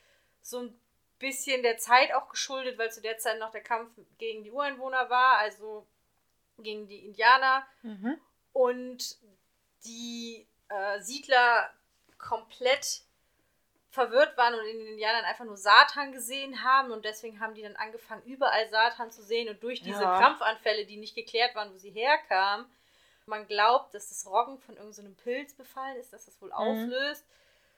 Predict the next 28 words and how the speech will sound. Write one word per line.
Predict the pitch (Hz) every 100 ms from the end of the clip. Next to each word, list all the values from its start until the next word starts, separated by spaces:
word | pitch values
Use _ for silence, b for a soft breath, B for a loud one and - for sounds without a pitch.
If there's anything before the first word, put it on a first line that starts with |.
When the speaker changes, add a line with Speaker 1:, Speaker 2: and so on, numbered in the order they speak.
| _ _ _
Speaker 2:
Ich | 190 208
wollte | 208
gerade | 202 202
schon | 214
sagen, | 202 214
wer | 202 190
weiß, | 202 202
auf | 202
welche | 202 190 196
Drogen | 202 208 202
da | 190
sonst | 180 226 240
noch | 247
so | 240
mit | 247
reingespielt | 240 247 247 240 247 247 262
Speaker 1:
<laughs> |
Speaker 2:
haben. | 247 254 269 - _ _ _ _ _ _ _
Speaker 1:
Und | 247 240 247 240 - _ _ -
dann | 233 233
haben | 247
die | 247
einfach | 233 240 -
angefangen, | 240 233 262 240 220
wahllos | 233 240 247 240 -
Leute | 214 233 233 190
zu | 185
beschuldigen. | 175 - 175 175 185 175 170 180